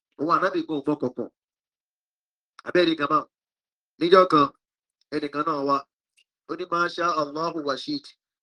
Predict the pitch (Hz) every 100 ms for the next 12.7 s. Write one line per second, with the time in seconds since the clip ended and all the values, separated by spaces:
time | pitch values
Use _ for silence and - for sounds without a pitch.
0 | _ - 240 247 185 139 160 160 147 _
1 | _ _ _ _ _ _ - 269 285 185
2 | - 220 202 240 269 208 - 196 202 -
3 | 208 202 _ _ _ _ _ _ _ -
4 | 254 247 202 156 214 202 180 - 202 196
5 | - _ - 156 185 208 202 190 - 160
6 | 143 139 - _ _ _ _ _ _ _
7 | _ _ _ _ _ _ _ 175 180 147
8 | 143 143 _ _ _ _ _ _ _ -
9 | 196 - 233 233 175 160 202 196 - _
10 | _ _ _ - 233 226 180 190 202 185
11 | 185 165 - - 185 185 _ _ - 160
12 | 190 190 185 - 165 147